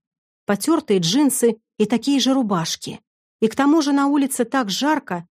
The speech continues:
что пора бы купить шорты или летние брюки и несколько рубах с коротким рукавом. Лотта отправила Эйрине Прекор сообщение, предупредив, что следующий день пропустит,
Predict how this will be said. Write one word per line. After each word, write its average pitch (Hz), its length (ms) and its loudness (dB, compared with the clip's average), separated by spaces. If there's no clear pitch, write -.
что - 220 -6
пора 208 260 2
бы 208 80 0
купить 220 300 -2
шорты - 580 -2
или 185 220 4
летние 247 400 2
брюки 254 520 -2
и 208 60 6
несколько 269 540 2
рубах 269 340 0
с - 80 -10
коротким 240 460 0
рукавом. 214 560 -4
Лотта 294 380 2
отправила 202 560 -2
Эйрине 190 440 2
Прекор 214 400 -4
сообщение, 185 840 -4
предупредив, 226 560 2
что - 160 -2
следующий 247 600 2
день 269 240 2
пропустит, - 760 -4